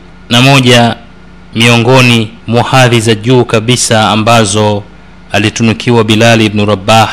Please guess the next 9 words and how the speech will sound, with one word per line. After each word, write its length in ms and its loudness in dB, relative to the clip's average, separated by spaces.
na 120 -2
Mtume 280 0
sallallahu 800 0
alayhi 440 0
wasallam 580 -2
ni 100 -2
pale 420 2
ambapo 480 0
alipomfanya 920 0